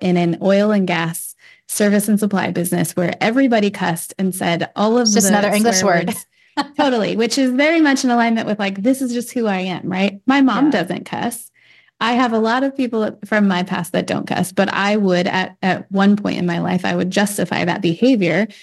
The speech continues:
Speaker 1: with this sort of idea or belief, like, this is just who I am. So we did a swear jar in our house. My kids don't cuss. My husband doesn't cuss. So I'm the only contributor to this swear jar. And this was several years ago.
Speaker 2: <laughs>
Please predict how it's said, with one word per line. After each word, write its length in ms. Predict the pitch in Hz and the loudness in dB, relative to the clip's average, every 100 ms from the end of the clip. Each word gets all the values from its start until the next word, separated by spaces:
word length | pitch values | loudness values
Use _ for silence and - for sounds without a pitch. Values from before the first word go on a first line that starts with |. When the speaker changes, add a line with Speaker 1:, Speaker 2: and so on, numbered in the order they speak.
| - _ - - | -20 _ -20 -2
Speaker 1:
with 340 | 208 196 196 | 2 2 0
this 180 | 208 208 - | -2 -2 0
sort 220 | 196 185 | 0 0
of 240 | 175 175 185 - _ - | 2 0 -2 -10 _ -2
idea 380 | 196 196 180 175 | 0 2 0 0
or 60 | 185 | -2
belief, 320 | 196 190 190 | 0 -2 -2
like, 160 | 190 | -6
this 160 | 190 180 | -4 -4
is 100 | 185 | -4
just 200 | 214 - | -6 -4
who 80 | 185 | -2
I 80 | 185 | -2
am. 280 | 180 190 | -2 -4
So 160 | - 220 | -2 2
we 160 | 208 247 | 4 4
did 160 | 262 | 4
a 100 | 233 | 2
swear 400 | 202 - 214 220 | -2 -2 0 2
jar 360 | 208 175 180 185 - | 0 -2 -4 -8 0
in 100 | 196 | 2
our 140 | 175 | 2
house. 360 | 175 202 175 - - - - | 0 0 -4 -10 -20 -14 -2
My 60 | 202 | 0
kids 280 | 190 185 | 2 0
don't 180 | 190 180 | 0 -2
cuss. 400 | - 220 196 - | -2 -4 -4 -4
My 140 | 208 185 | 0 4
husband 340 | 180 190 180 | 4 2 0
doesn't 220 | 180 180 | 0 -2
cuss. 340 | - - - - - - | -4 -4 -6 -10 -18 -12
So 320 | - 202 - - | 0 2 2 0
I'm 300 | 202 277 269 | 4 6 4
the 200 | 262 240 | 4 0
only 460 | 233 269 277 269 247 | 2 4 6 6 4
contributor 760 | - 220 196 202 190 175 170 180 | 0 -2 0 0 0 0 -2 -4
to 140 | 190 | -2
this 240 | 185 180 | -2 -2
swear 240 | - 185 175 | -2 -2 0
jar. 160 | 180 | 0
And 180 | 170 180 | 0 0
this 140 | 190 196 | 0 0
was 140 | 185 | -2
several 280 | 196 190 196 | -2 -2 0
years 240 | 180 180 | 0 0
ago. 300 | 190 185 220 | -2 -2 -4
Speaker 2:
<laughs> 60 | 208 | -4